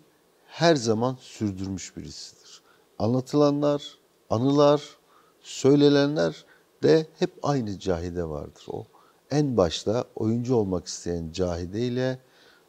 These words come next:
artık bütün dostlarını kaybetmiş, yalnız kalmış, alkolle sorunu olan Cahide de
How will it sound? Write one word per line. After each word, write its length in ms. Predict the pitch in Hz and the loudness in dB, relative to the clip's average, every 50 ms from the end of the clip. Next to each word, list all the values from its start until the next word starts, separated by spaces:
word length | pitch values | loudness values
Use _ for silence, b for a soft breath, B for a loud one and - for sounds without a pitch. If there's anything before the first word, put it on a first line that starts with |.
| _ | _
artık 360 | - 120 117 - - - _ | -4 -2 -2 -4 -6 -14 _
bütün 280 | 107 - - 131 131 113 | -18 -12 -8 -6 0 2
dostlarını 600 | 110 98 - - - 104 98 92 90 90 87 - | 2 0 0 0 -2 0 0 0 -2 -4 -8 -8
kaybetmiş, 840 | - - 104 113 120 117 110 - - - 127 120 - - - - - _ _ - | -4 -2 -2 -2 -2 -4 -6 -8 -8 -10 -10 -10 -10 -16 -20 -20 -20 _ _ -16
yalnız 500 | - 95 95 95 92 95 98 104 104 - | -8 -6 -4 -4 -4 -4 -6 -6 -8 -12
kalmış, 640 | - - 123 120 120 120 123 127 123 - - - - _ b b b b b b b b _ _ | -6 -2 -2 0 0 -2 -4 -8 -10 -10 -14 -18 -20 _ b b b b b b b b _ _
alkolle 480 | - 104 104 - - - 120 113 104 95 | -2 -2 -2 -2 -2 -2 -2 0 0 -2
sorunu 360 | - - - 101 98 98 107 | -4 -4 -4 -2 -2 -2 -2
olan 300 | 110 107 107 110 110 98 - _ | -4 -4 -4 -6 -6 -10 -14 _
Cahide 500 | - 101 90 85 87 87 90 87 80 78 | -4 -4 -2 -2 -4 -8 -8 -8 -8 -8
de 140 | 78 73 | -10 -12